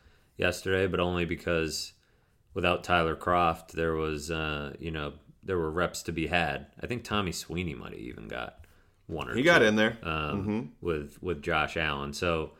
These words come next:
Speaker 1: they were moving a lot of guys through at the various receiver spots. That's where it's a lot harder to figure out the depth chart this time of year because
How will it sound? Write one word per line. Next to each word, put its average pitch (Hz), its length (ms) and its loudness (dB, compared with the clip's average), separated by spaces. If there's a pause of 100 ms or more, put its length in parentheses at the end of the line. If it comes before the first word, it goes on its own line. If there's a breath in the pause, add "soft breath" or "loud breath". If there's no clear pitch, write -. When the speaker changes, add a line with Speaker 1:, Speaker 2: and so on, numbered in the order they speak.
(300 soft breath)
Speaker 1:
they 110 120 4
were 110 280 8
moving 101 400 2
a 90 80 0
lot 95 220 4
of 90 80 2
guys 92 380 4
through 92 640 0
at 85 260 -2
the 85 80 -6
various 87 480 2
receiver 82 440 -2
spots. 80 520 0 (300 soft breath)
That's 113 300 2
where 98 160 6
it's 82 140 0
a 82 40 2
lot 78 400 2
harder 80 340 0
to 78 80 -2
figure 82 320 0
out 78 120 -2
the 78 80 -10
depth 78 260 -2
chart 82 420 -2
this 82 200 -4
time 80 240 -2
of 78 40 -4
year 80 220 0
because 73 460 -4